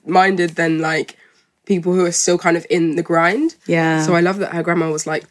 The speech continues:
Speaker 1: "Do the music thing and, like, just do whatever you wanna do that, that makes you happy."
Speaker 2: Completely. Also, they're not raising you day to day, so they've just got pure love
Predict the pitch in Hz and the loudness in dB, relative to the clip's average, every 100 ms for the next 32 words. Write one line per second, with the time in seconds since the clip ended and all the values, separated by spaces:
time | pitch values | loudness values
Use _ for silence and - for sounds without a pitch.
0 | _ - 226 220 208 220 190 - 165 156 | _ 0 2 2 2 2 0 -2 0 0
1 | 160 156 160 156 - - - _ _ _ | 0 -2 -4 -6 -8 -14 -20 _ _ _
2 | _ _ - 175 185 180 143 170 165 170 | _ _ -4 2 4 4 2 0 -2 0
3 | 165 165 165 160 - 151 151 - 165 160 | -2 0 0 0 -4 -6 -6 -4 -6 -8
4 | 165 - 151 160 - 160 156 156 151 143 | -8 -8 -8 -10 -10 -10 -6 -4 -4 -4
5 | - 214 233 - 160 180 160 160 156 123 | 2 2 2 2 4 4 6 4 4 0
6 | 147 139 160 - 143 156 - 151 151 - | 4 4 2 -2 -2 -2 -4 -6 -6 -2
7 | 143 - - - 139 135 147 - | -2 -2 -2 2 2 2 -2 -6